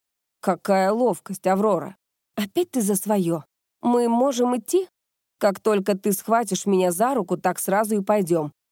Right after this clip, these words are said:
«А сейчас я за что держусь?» «Тебе лучше не знать», растянул темный. «Ужас!» Я быстро убрала руку, сжала ладонь в кулак, пальцы даже начали пульсировать.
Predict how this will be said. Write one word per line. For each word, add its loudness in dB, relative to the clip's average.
«А -2
сейчас -2
я 2
за -2
что -4
держусь?» 0
«Тебе 2
лучше 0
не 2
знать», -2
растянул 0
темный. -4
«Ужас!» 0
Я 0
быстро 0
убрала 0
руку, -2
сжала 0
ладонь 0
в -10
кулак, -2
пальцы -2
даже 0
начали 0
пульсировать. -4